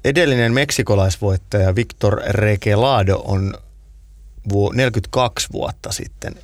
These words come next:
Et se ei ole ihan, niin kuin, jokapäiväistä herkkuu meksikolaisillekaan, vaikka siellä on muutama lupaava kaveri. Kisasta oikeastaan näistä, jos ajatellaan nyt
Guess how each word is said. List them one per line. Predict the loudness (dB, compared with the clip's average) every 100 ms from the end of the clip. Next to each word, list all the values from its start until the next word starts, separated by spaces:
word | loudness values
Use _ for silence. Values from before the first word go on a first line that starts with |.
| -20 -8
Et | -6 -6 -4
se | 0 4
ei | 4 4
ole | 4
ihan, | 4 4 2 -2 -14 -20 -20 -20 -20 -6
niin | -2 0
kuin, | 2
jokapäiväistä | 2 0 -2 -4 -4
herkkuu | -6 -8 -10 -8
meksikolaisillekaan, | -8 -8 -6 -4 -4 -2 -4 -2 0 2 2
vaikka | 0 0 0
siellä | 2 4 2
on | 2 2
muutama | 0 0 0
lupaava | 0 0 0 -2 -4
kaveri. | -6 -6 -10 -14 -20 -20 -20 -20 -18 -14 -14 -14 -16 -16 -16 -16 -16 -18 -20 -20 -20 -10 -4 -2 -2 0
Kisasta | 2 4 2
oikeastaan | 2 2 2 0 2
näistä, | 2 2
jos | 2
ajatellaan | 4 4 4 2
nyt | -2 -6